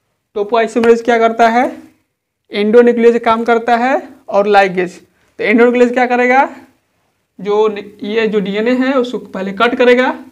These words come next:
और फिर उसको tension को release करेगा, उसके बाद उसको जोड़ देगा, जिससे अच्छे से अनवाइंडिंग दो स्ट्रैंड का हो जाएगा। तो यहाँ तक आपको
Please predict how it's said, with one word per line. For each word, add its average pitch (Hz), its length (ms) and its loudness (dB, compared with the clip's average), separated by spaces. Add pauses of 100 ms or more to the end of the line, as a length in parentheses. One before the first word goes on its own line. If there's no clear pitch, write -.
(1040)
और 180 100 -4
फिर 233 200 0
उसको 233 260 -2
tension 226 360 -2
को 220 80 -4
release 233 240 0
करेगा, 262 360 2
उसके 202 280 -2
बाद 214 220 2
उसको 240 400 2 (420)
जोड़ 196 240 4
देगा, 180 340 -10 (420)
जिससे 185 240 -4
अच्छे 202 280 2
से 233 220 0
अनवाइंडिंग - 1700 -4 (240)
दो 196 200 2
स्ट्रैंड 208 340 -6
का 214 140 -4 (960)
हो 220 120 -2
जाएगा। - 440 -6 (1200)
तो 208 100 0
यहाँ 220 320 0
तक 277 340 -2
आपको 254 460 0